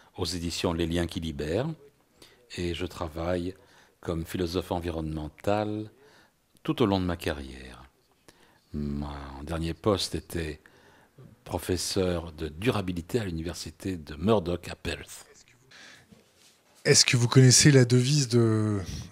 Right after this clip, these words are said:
Speaker 2: Sir Murdoch ?
Speaker 1: C'est pas le Murdoch de la presse Murdoch, c'est Sir Walter Murdoch, un essayiste.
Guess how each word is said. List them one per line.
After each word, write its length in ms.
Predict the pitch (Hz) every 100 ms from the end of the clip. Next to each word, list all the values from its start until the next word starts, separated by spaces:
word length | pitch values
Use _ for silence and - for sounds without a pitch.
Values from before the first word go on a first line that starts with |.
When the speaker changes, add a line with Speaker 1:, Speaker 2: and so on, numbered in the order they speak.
| -
Speaker 2:
Sir 420 | - - 135 123
Murdoch ? 680 | 127 120 113 117 113 - - - - - - - - _ _ _ 156 156 147 147 147 131 _ _ _ _ -
Speaker 1:
C'est 320 | - - 95
pas 140 | 143
le 220 | 120 95 85
Murdoch 760 | 90 92 82 110 104 - -
de 60 | 90
la 140 | 85
presse 380 | - 135 127 -
Murdoch, 460 | 92 80 80 80 -
c'est 200 | - 92
Sir 360 | - 107 85 90
Walter 380 | 123 117 123 107
Murdoch, 560 | 95 110 98 98 87 - _ - - -
un 140 | 92 92
essayiste. 760 | 87 - 92 104 - - -